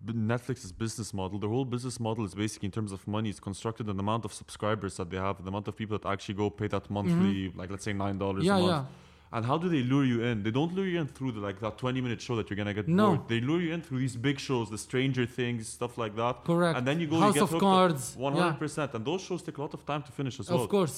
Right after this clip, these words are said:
Speaker 1: So they're gonna lure you in through these big names, and then people are just gonna,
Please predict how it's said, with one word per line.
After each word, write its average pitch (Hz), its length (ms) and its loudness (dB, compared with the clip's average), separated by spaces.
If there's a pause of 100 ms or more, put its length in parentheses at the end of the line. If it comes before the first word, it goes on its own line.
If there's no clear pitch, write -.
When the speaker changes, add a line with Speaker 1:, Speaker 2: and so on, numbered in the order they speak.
Speaker 1:
So 117 80 -8
they're 139 160 -4
gonna 156 180 -4 (120)
lure 156 100 0
you 151 120 -2
in 143 100 -2
through 120 160 -8
these 104 180 -10
big 117 280 -2
names, 107 440 -4
and 113 100 -4
then 135 140 -2
people 147 340 -8
are 113 80 -2
just 135 220 -6
gonna, 123 240 -4